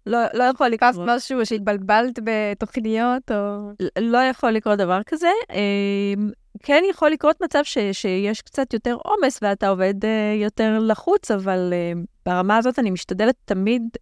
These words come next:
Speaker 1: להיות מפוקסת, ו-, וכל הזמן אני עובדת, אה, נורא מסודר, הכל אצלי בתיקיות, ואת יודעת, אז זה מאוד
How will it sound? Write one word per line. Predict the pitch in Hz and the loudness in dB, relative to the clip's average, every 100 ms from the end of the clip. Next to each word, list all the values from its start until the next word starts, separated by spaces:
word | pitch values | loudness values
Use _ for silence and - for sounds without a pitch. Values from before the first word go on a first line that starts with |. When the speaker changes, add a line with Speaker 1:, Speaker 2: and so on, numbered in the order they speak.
| - | -6
Speaker 1:
להיות | 185 190 208 226 | 0 2 2 -2
מפוקסת, | 208 180 - 220 - 262 269 - - | -6 -6 -2 -2 0 0 0 -4 -10
ו-, | 175 175 165 165 165 165 _ _ _ _ _ _ | -4 -2 0 -2 -2 -6 _ _ _ _ _ _
וכל | 175 175 - 226 226 | -6 -4 0 2 2
הזמן | 226 226 220 | 2 2 2
אני | 196 | 2
עובדת, | 180 170 196 233 | 0 0 -2 -2
אה, | 190 175 | -2 -2
נורא | 180 170 | 0 0
מסודר, | 196 - 175 196 185 | 0 -2 0 2 2
הכל | - 190 | 2 0
אצלי | 202 - | 0 -2
בתיקיות, | 196 - 208 - 190 226 233 214 208 | -4 -2 -4 -2 2 2 4 2 0
ואת | 190 185 185 180 | 0 2 2 0
יודעת, | 214 196 | -2 -2
אז | 190 | -2
זה | 175 | -2
מאוד | 175 180 | -2 0